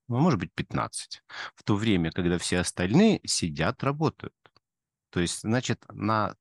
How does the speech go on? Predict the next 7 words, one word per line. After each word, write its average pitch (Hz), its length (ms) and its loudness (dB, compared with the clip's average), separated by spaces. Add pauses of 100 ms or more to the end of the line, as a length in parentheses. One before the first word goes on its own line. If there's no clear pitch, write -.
(160)
то, 117 140 0
чтобы 90 360 0
сходить 113 460 0
покурить, - 460 -2
мы 165 100 2
время 151 320 2
находим, 147 580 0